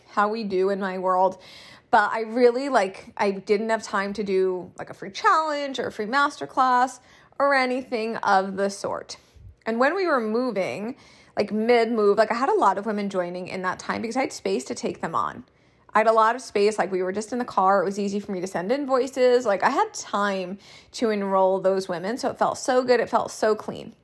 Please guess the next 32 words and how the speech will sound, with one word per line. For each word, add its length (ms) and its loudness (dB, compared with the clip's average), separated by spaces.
And 380 -12
then 100 2
the 80 2
moment 280 2
we 120 -6
got 300 4
to 200 -2
our 140 4
new 220 -6
house 600 0
and, 140 -2
like, 260 -6
the 80 -2
movers 380 2
were 100 -4
coming 300 -4
the 60 -4
one 160 0
day, 120 2
the 80 2
fridge, 480 2
the 80 0
washer, 340 2
the 100 2
dryer. 280 4
We 100 -4
had 60 -2
all 120 4
these 160 -8
appointments. 500 -4
I 60 2
had, 160 -2